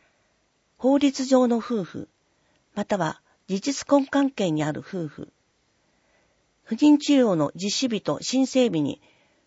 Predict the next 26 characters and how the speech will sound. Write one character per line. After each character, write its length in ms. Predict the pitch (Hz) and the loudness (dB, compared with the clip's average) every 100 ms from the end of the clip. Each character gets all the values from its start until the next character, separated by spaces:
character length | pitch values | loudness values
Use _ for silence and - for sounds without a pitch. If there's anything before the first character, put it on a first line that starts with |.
| _ _ | _ _
夫 120 | 294 | 0
婦 200 | 269 220 175 | 2 0 -6
双 260 | - 269 262 | -2 0 0
方 220 | 190 160 | -2 -4
が 220 | 143 147 _ _ _ _ | -4 -8 _ _ _ _
市 160 | - | -2
内 220 | 285 254 | 2 2
に 160 | 190 160 | 0 -2
住 220 | 214 240 | -2 -4
所 160 | 226 175 | -4 -4
が 100 | 156 | -4
あ 60 | |
り、 180 | 151 - _ _ | -6 -10 _ _
か 100 | - | -10
つ 240 | - 165 - - | -8 -6 -10 -6
居 140 | 180 | -6
住 200 | 190 220 | -2 -4
し 80 | 190 | -4
て 120 | 196 | -6
い 100 | 175 | -6
る。 160 | 156 - _ _ _ _ _ _ _ _ _ _ _ _ _ _ _ | -8 -12 _ _ _ _ _ _ _ _ _ _ _ _ _ _ _
夫 180 | 285 277 | 2 2
婦 180 | - 202 | 0 -2
双 240 | 269 262 | 2 2
方 200 | 214 165 | 0 -4
に 200 | 143 139 | -4 -6